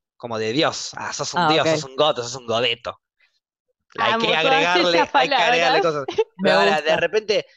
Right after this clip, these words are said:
Speaker 1: de repente un día Coscu, no es joda esto, un día Coscu se levantó y dijo, "No, no, no, tenemos que empezar a usar la palabra Govir. En vez de Virgo, sos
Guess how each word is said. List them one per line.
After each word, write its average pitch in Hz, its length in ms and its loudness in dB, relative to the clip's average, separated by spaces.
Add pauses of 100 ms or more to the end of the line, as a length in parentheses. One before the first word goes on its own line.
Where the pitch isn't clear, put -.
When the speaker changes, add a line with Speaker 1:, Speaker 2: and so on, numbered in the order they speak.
(160)
Speaker 1:
de 139 120 -2
repente 226 320 -2
un 202 120 -8
día 226 240 2
Coscu, 220 380 0
no 175 80 -2
es 202 60 -4
joda 220 240 2
esto, 120 220 -10
un 131 40 -18
día 180 140 0
Coscu 190 320 -4
se - 160 -8
levantó 123 340 -4
y 190 60 -4
dijo, 147 280 -6
"No, 156 100 -4
no, 170 240 -2 (100)
no, 160 80 -2 (240)
tenemos 175 240 0
que 175 60 0
empezar 156 300 0
a 170 80 4
usar 156 300 0
la 160 100 2
palabra 147 400 2
Govir. 143 800 0
En 123 220 -6
vez 160 120 2
de 165 100 4
Virgo, 190 340 0
sos - 180 -12